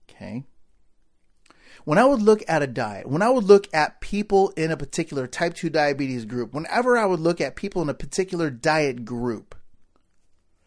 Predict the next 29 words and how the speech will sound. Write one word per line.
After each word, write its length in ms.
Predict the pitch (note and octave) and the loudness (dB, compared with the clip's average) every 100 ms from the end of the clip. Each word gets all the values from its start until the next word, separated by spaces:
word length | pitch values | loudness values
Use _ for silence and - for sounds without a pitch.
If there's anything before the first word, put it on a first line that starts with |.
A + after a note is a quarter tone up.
| _ _ _ - | _ _ _ -4
instead 380 | G3 G#3 - D#4 | 2 2 6 6
of 100 | A#3+ | 6
jumping 360 | - A3 G#3 D#3+ | 6 4 4 -4
full 280 | - A3+ | 4 6
face, 520 | G#3 G#3+ G3 F#3 - - _ _ - | 6 6 4 2 -6 -10 _ _ 0
rah, 240 | D#3 F#3+ | 8 8
rah, 240 | F#3 F3+ | 10 6
sis, 280 | E3+ - F3+ | 4 2 0
poom, 240 | - F3+ E3 | 0 -2 2
bah, 200 | D#3 E3+ | 4 4
which 320 | D#3+ - - | 0 -6 -14
we 220 | C#3 D3+ | -4 4
all 200 | D#3+ E3 | 8 8
do, 280 | C#3 C#3+ E3+ | 6 4 2
and 100 | D3 | 2
high 140 | D3+ | -2
five 300 | D3 D3 D3 | -2 0 0
to 60 | D3 | 2
that 200 | D3 C#3+ | 0 0
too, 260 | - C#3 D#3+ | -4 -4 -4
right? 340 | D3+ C3 D3 - - - - - | -2 -2 -4 -10 -20 -20 -18 -6
Um, 240 | C3+ C3+ | -2 -2
there's 140 | C3+ C#3+ | 0 2
a 40 | |
lot 180 | C#3+ C#3+ | 4 2
of 80 | - | 2
positive 380 | D#3+ C#3+ B2 | 0 0 -2
growth 300 | A#2 C#3 D3 | -2 -2 -2
there. 280 | - G#2+ D3+ | -6 -8 -10